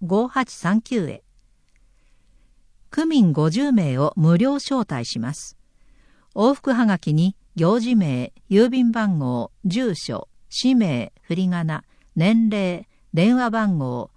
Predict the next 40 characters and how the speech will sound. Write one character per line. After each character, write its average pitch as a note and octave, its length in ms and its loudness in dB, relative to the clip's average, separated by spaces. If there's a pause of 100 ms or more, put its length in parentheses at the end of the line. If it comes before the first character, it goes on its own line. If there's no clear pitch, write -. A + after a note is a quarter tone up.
(240)
返 C4+ 200 2
信 C4+ 260 0
用 B3 200 2
の A3+ 180 2
宛 A3 200 -4
先 G3+ 320 -4
を F#3 100 -2
記 - 160 -6
入 F3+ 220 0
し - 140 -10
て、 D#3 200 -6 (400)
五 B3+ 140 2
月 B3+ 320 -2
二 A#3+ 180 4
十 G#3+ 220 -2
八 F#3+ 320 -4
日 B3+ 360 -2
必 E3+ 280 -6
着 F#3 280 -4
で、 E3 200 -6 (320)
社 F3 180 0
会 C4 260 -2
教 A#3+ 240 -2
育 A#3 160 -6
セ A3 180 0
ン F3 60 0
タ A#2+ 380 -8 (480)
ー、 G3 120 2
郵 - 20 0
便 F#3+ 180 2
番 F3 260 0
号 D#3 300 0
一 A3+ 240 -4
六 C4 260 -2
六 E3 280 -4
の E3 200 0
零 G#3 260 -2
零 G#3+ 200 -2
一 F#3 400 -6
一、 - 300 -12